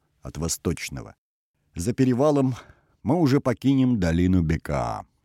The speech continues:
"Думал, что в любой момент начнется перестрелка",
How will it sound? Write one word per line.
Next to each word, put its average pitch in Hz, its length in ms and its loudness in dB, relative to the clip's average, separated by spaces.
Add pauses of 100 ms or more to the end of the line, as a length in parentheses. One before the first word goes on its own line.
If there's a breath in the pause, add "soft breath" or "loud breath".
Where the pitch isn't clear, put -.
(720)
"Думал, 90 420 2
что - 280 0
в 80 80 0
любой 90 360 2
момент 120 560 2
начнется 85 680 -2
перестрелка", 71 880 -2